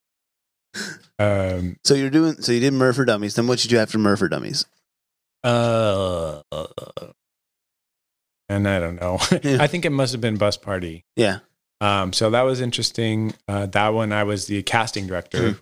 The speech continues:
Speaker 1: for, for the Mahals.
Speaker 2: Yeah.
Speaker 1: And they brought in, not because of me, but their agent and stuff,
Speaker 2: Yeah.
Speaker 1: um,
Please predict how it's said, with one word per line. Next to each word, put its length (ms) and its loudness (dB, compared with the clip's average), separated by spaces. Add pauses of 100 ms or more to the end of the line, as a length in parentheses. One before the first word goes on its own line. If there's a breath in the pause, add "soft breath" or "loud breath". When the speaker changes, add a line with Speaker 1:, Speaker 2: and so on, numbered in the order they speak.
(200)
Speaker 1:
for, 440 0 (220)
for 200 2
the 80 -10
Mahals. 540 -8
Speaker 2:
Yeah. 220 -2 (500)
Speaker 1:
And 320 0
they 80 2
brought 320 -2
in, 360 -6 (580)
not 340 0
because 280 -2
of 60 -4
me, 260 0
but 360 -4 (680)
their 100 -8
agent 320 -6
and 120 -20
stuff, 260 -2 (320)
Speaker 2:
Yeah. 60 -4
Speaker 1:
um, 180 -8